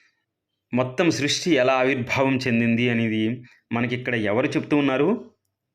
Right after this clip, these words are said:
గరుత్మంతుడు, ఘృతరాజము ఎవరికి కలిశారు? శ్రీరామునికి.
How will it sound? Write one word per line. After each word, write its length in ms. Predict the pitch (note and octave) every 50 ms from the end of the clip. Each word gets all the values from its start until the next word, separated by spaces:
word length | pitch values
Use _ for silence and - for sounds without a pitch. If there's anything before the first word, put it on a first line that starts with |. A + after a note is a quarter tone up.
| _ _ _ _ _ _ _ _ - G#2 -
గరుత్మంతుడు, 720 | A2+ A2 C3+ D3+ - - - F#3+ D#3 C3 A#2+ - G2+ G2+ - - - _ _ _ _ _ _ _ -
ఘృతరాజము 1040 | - A2+ B2 B2 D3+ D#3 D#3 D3+ D3 D3 C#3 B2+ B2+ A#2+ B2 C3+ C#3 C3 A#2 G#2+ G2+
ఎవరికి 280 | A2+ A#2+ C3+ D3+ D3
కలిశారు? 640 | - D#3 D3 C#3+ D3 D#3 D3+ D3 D#3 G3 C4 - - - - - _
శ్రీరామునికి. 1200 | - - - C3 C3+ C3+ B2+ B2 A#2+ A#2+ A#2 A2+ A2 A2 G#2+ - - C3 A#2+ G#2+ G#2 - - -